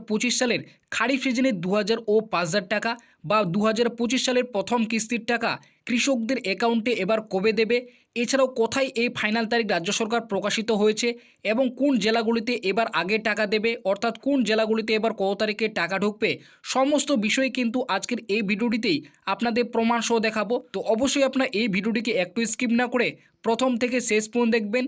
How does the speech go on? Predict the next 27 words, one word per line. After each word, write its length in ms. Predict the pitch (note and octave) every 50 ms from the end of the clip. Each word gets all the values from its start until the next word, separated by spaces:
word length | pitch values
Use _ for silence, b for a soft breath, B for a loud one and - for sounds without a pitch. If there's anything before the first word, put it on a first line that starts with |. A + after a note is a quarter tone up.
| - - _
এবং 200 | - A3 A3 C4+ C4 -
এই 140 | - B3+ C#4
ছোট্ট 280 | - - B3 A#3 A#3 A#3 B3+
চ্যানেলে 320 | A3+ B3 A#3 A#3 A#3 A#3+
নতুন 280 | G#3+ G3 F#3+ F#3 A3+ G#3+ G3+
দর্শক 280 | G3 F#3+ F#3 - A3+ F#3
হতে 200 | G3+ G3 A3 A3+
চাইলে 280 | A3 A#3 A#3+ A#3 A#3 F#3 - b b b b b -
অবশ্যই 400 | F3+ G3+ G#3+ C4+ - C#4+ B3+ -
চ্যানেলটিকে 340 | B3 A3+ A3 A3 A3+ A3 -
সাবস্ক্রাইব 300 | G#3 F#3+ F#3+ A#3 A#3 A3
করে 140 | - A#3+ B3
পাশে 220 | A#3+ A3 F#3 F#3 G3+
থাকা 180 | F#3+ G#3+ G#3 A3+
বেল 200 | F#3+ D#3+ E3+ F3+ F#3+
নোটিফিকেশনটি 600 | G3+ G#3 A#3 A#3+ B3 A#3+ - C#4+ C4+ - A#3 E3+ - B B B B B
on 160 | - G#3 A#3 B3 A#3+
করে 160 | A#3+ A3 G3+
রাখবেন। 340 | E3+ D#3 C3+ B2 B2+ A#2+ A#2 - D#3+ _ _ _ _ _ _ _
তো 60 | - G#3
কৃষক 360 | G3+ - B3 B3+ A#3+ D4+ D4+ A#3+ A#3
বন্ধু 240 | B3+ C#4+ C4+ C#4 C#4+
প্রকল্পে 520 | - - C4 B3 B3 C4 B3+ C4 B3+ C#4 C4+ C4
খারিফ 300 | C4+ - A3+ G#3+ A3+ A#3 A3+
সিজনে 280 | B3+ B3 G#3+ A#3 B3+ B3
দু 160 | F#3 D#3+ F#3
হাজার 260 | F#3+ G3+ G3+ F#3 A3+